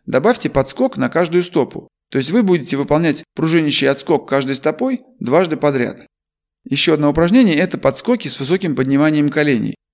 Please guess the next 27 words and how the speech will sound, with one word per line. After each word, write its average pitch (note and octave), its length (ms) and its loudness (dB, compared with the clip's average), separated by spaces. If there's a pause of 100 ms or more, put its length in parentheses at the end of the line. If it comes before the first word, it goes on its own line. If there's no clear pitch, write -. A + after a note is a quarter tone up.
(140)
Координационно D#3+ 680 2
это - 320 -4
чуть G#3 160 -2
более F#3 300 2
сложное D3+ 380 2
упражнение. C3 720 0 (500)
Поэтому F#3 360 2
для C#3 140 2
его E3 400 2
освоения G#3 580 2
сначала B3 440 2
выполняйте E3+ 540 0
медленное C3+ 420 0
шагание B2+ 480 2
на C3+ 80 2
месте, G#3 380 0 (400)
высоко C#3+ 400 0
поднимая D#3 420 0
колени. A#2+ 520 0 (540)
Затем F3+ 440 -2
увеличьте D3+ 520 -2
темп B3 320 0 (380)
и, A#3 140 2
наконец, G3 420 0
добавьте C3+ 480 0
небольшой C#3+ 400 0
подскок C3+ 500 -2